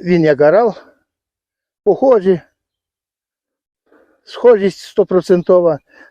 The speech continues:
Таку саму косу має, лягає і плетець-, плететься по ній. Е, ну, краще його садити на вулиці. В тепличці, е, на літо не варто.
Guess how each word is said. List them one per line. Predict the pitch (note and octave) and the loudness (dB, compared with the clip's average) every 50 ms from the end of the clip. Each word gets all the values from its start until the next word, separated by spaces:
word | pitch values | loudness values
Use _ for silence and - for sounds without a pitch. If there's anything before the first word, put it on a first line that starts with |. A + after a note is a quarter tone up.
| _ _ _ - | _ _ _ -12
Таку | - E3 D3+ | -10 -10 -6
саму | - E3 D3+ D3+ D3 C#3 | -2 -2 -2 -2 -2 -2
косу | - A#3 G#3 - - G#3 | -2 -2 -2 -2 -2 -2
має, | F#3+ F#3+ F#3 F#3 F3+ F3 D3+ - _ _ _ _ _ _ _ _ _ _ - | -2 0 0 0 -2 -4 -6 -8 _ _ _ _ _ _ _ _ _ _ -4
лягає | E3 E3+ E3+ E3+ F3 F3 E3+ E3+ E3+ | -2 -2 0 0 0 0 0 0 -2
і | E3+ E3+ D#3 | -2 -2 -4
плетець-, | - - E3 D#3+ - - F3+ E3+ D#3 - - F3+ E3 C3+ _ | -2 -2 -2 -2 0 0 0 0 -2 -4 -8 -12 -12 -8 _
плететься | E3+ E3 D3 - F3 E3 D3 _ E3+ C#3+ | -4 -4 -2 0 0 -2 0 _ -6 -6
по | - D#3+ D3+ | -4 -4 -4
ній. | D3+ D3+ D3+ C#3 - _ _ _ _ _ - - - - - _ _ - | -4 -4 -4 -4 -6 _ _ _ _ _ -20 -20 -20 -20 -20 _ _ -4
Е, | C#3+ C#3+ C#3+ C#3+ C#3+ C#3+ D3+ | 0 2 4 4 4 2 2
ну, | F#3 G#3 F#3+ | 2 0 -2
краще | - G3+ G3+ G3 F3 - - F3+ | 0 0 0 0 0 -2 -2 -2
його | F3 F3 F3 | 0 0 -2
садити | D3+ - F3 D#3 E3+ E3+ - - D#3+ | -2 -2 -2 0 0 -2 0 0 0
на | E3 E3 F3 G3 | 0 0 0 0
вулиці. | F#3+ E3+ D#3 C#3+ C#3 C#3 B2 - - C#3 C3 - _ - - - - _ _ | 0 0 0 0 0 0 -2 -4 -6 -8 -8 -8 _ -20 -20 -20 -20 _ _
В | _ - | _ -4
тепличці, | E3+ C#3+ - G3+ G#3 G3 - - - F3+ F3+ E3+ D#3+ C3+ - | -4 -2 0 0 0 0 -2 -6 -6 -2 0 0 0 0 -4
е, | E3+ F3 D#3+ D#3 D3 C#3+ | -4 0 0 0 0 0
на | D3+ D#3 D#3 D3+ D3+ D3 | 0 -2 0 0 0 -2
літо | D3+ D#3 C#3 - D3 C3+ | -2 -4 -2 -2 -2 -2
не | C#3+ C#3 C#3 | 0 0 0
варто. | C#3+ D3 D3+ - - G3 F#3+ | 0 -2 -2 -4 -6 -6 -6